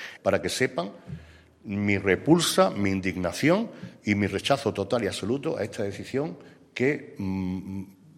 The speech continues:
pues, maltrata directamente a Antequera. Maltrata directamente a Antequera.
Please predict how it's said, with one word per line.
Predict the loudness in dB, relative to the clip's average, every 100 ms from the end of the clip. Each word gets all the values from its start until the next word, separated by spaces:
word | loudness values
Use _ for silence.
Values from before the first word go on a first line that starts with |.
| -20 -20 _ -6
pues, | 0 0 0 -10 -20 -8
maltrata | 0 4 4 2 4 4 4 -6 -10 -20 -20 -20 -8
directamente | -2 0 0 0 0 -2 -4 -4
a |
Antequera. | -4 -8 -10 -12 -16 -20 _ -2
Maltrata | 0 2 0 0 0
directamente | 0 -2 -4 -8 -10
a | -14
Antequera. | -14 -14 -16